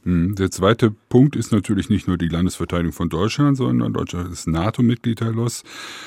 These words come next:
Das fünf Prozent Ziel wurde im Zusammenhang mit Donald Trump, äh, akzeptiert in Deutschland. Deutschland ist da sogar vorangegangen. Ist Deutschland wirklich im Rahmen der nato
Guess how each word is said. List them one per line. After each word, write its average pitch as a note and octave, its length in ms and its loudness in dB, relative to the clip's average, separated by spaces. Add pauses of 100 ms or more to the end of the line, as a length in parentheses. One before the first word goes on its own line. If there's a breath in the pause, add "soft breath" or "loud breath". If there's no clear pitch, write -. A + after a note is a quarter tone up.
(160 loud breath)
Das F2+ 160 -2
fünf G2 220 -2
Prozent G#2+ 460 4
Ziel B2+ 420 6
wurde G#2 440 2 (280)
im C3 200 6
Zusammenhang A#2 720 4
mit G#2 160 0
Donald F#2+ 440 2
Trump, G#2+ 460 4
äh, G#2 260 2 (180)
akzeptiert - 760 -2
in A#2 100 8
Deutschland. A2 380 2
Deutschland F2+ 300 -2
ist - 100 -6
da F2 80 0
sogar E2+ 260 -4
vorangegangen. A2+ 880 4 (380 loud breath)
Ist - 240 -4
Deutschland A2+ 420 4
wirklich A2 340 -2
im F#2 120 2
Rahmen G#2+ 380 2
der F#2+ 160 4
nato G#2 720 0